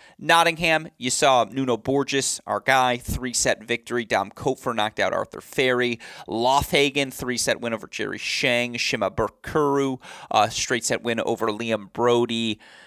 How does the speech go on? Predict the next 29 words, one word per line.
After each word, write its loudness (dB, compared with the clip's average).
I'm 6
fascinated 2
for -2
tomorrow's -2
matchup, 0
Arthur 0
Cazot -2
versus -4
Zach -2
Svajda. 0
Those -4
are -2
two -4
young, -2
talented -4
players, 0
and -8
as -4
good 0
as -4
that 4
one -4
is, -2
even -4
better, 2
Gab 4
Diallo, 2
Alex 0
Michelsen. -2